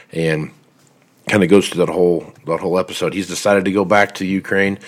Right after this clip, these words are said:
and help, uh, pass out humanitarian aid where he can. He's bought himself a, a little bulk cargo van. He's gonna fill it full of stuff, so he's looking for all the support he can get. He's got a GoFundMe page set up.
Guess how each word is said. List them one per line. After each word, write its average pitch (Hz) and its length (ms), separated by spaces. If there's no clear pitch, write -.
and 85 120
help, 95 360
uh, 85 300
pass - 480
out 92 340
humanitarian 95 720
aid 90 160
where 90 140
he 85 80
can. 95 320
He's 85 200
bought 87 180
himself 87 460
a, 78 280
a - 80
little 85 320
bulk 82 260
cargo 92 320
van. 92 320
He's 85 160
gonna 82 240
fill 101 260
it - 40
full 98 220
of 90 40
stuff, 95 280
so - 160
he's 85 140
looking 87 200
for 90 140
all 95 80
the 87 80
support - 320
he 87 40
can 85 140
get. 95 220
He's 87 140
got 92 120
a 90 60
GoFundMe 101 600
page 107 240
set 107 180
up. - 260